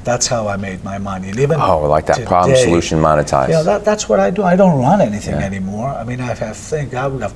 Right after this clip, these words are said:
Speaker 1: plenty of people qualified that know what they're doing. They run our brands, which we have phenomenal brands, and I'll tell you a little bit about that as we,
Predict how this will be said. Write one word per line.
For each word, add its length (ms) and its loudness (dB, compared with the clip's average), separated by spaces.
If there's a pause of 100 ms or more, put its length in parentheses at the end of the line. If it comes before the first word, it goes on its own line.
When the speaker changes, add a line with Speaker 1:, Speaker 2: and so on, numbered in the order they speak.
Speaker 1:
plenty 360 2
of 100 -6
people 400 -4
qualified 800 -4
that 160 -6
know 140 -4
what 180 -6
they're 160 -4
doing. 340 -6
They 120 -6
run 280 -8
our 160 -2
brands, 580 -8
which 220 -12
we 120 -10
have 100 -10
phenomenal 580 -8
brands, 360 -10
and 80 -10
I'll 80 -10
tell 140 -6
you 100 -4
a 40 -6
little 80 -6 (120)
bit 20 -8
about 320 -10
that 160 -10
as 180 -10
we, 220 -10